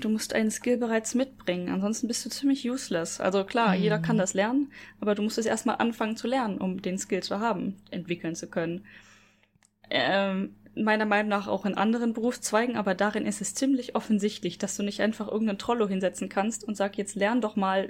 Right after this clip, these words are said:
Speaker 1: Java“, und dann passiert da irgendwas von Wert. <laughs> Vielleicht passiert
Speaker 2: Ein
Speaker 1: etwas,
Speaker 2: Tag
Speaker 1: aber
Speaker 2: zwei. Ja. Ja,
Speaker 1: Genau,
Speaker 2: das ist
Speaker 1: und,
Speaker 2: richtig.
Speaker 1: ähm, aber die, ich glaub, das haben wir schon mal angesprochen, japanische Firmen benutzen ja gerne Leute für alles.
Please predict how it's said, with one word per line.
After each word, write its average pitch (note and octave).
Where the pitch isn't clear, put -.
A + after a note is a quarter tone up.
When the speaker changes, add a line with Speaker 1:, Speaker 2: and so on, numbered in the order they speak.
Speaker 1:
Java“, G3
und G#3
dann F#3+
passiert B3
da E3+
irgendwas E3
von F#3
Wert. D#3+
<laughs> -
Vielleicht -
passiert C4+
Speaker 2:
Ein G3+
Speaker 1:
etwas, F#3
Speaker 2:
Tag F#3
Speaker 1:
aber F3
Speaker 2:
zwei. F3
Ja. G3+
Ja, F#3
Speaker 1:
Genau, A#3
Speaker 2:
das A#3
ist G3
Speaker 1:
und, -
Speaker 2:
richtig. F3+
Speaker 1:
ähm, F#3+
aber G3+
die, G#3+
ich G#3
glaub, G#3+
das -
haben A3+
wir G#3+
schon A#3+
mal G#3+
angesprochen, F#3
japanische G#3
Firmen G#3+
benutzen A3
ja G#3+
gerne G3+
Leute G3+
für -
alles. -